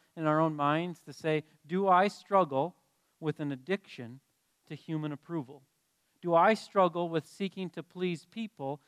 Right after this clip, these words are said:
before I seek to please God?" Many of us,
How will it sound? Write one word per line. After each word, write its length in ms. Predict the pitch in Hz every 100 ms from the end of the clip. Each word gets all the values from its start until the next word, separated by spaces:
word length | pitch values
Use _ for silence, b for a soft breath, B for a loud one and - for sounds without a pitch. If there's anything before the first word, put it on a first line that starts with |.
| _
before 540 | 170 - 180 180 190 180 b
I 120 | 175 156
seek 460 | - - 175 _ _ _
to 80 | 165
please 560 | - 156 151 151 147 _ _ _
God?" 420 | 139 131 120 98 - _ _ _ _ _ _ _ _ _ _ _ _ _ _ _ _ _ _ _ _ _ _ _ _ _ _ _ -
Many 280 | 160 196
of 100 | 185
us, 420 | 147 143 139 -